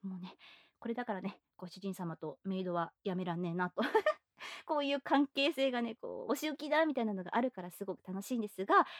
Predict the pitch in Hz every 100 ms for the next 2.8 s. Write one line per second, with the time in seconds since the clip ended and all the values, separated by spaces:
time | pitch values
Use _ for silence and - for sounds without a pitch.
0 | - - 180 - 190 - 196 - - 196
1 | 165 - - 190 196 208 240 - 226 220
2 | - _ _ - 240 262 453 -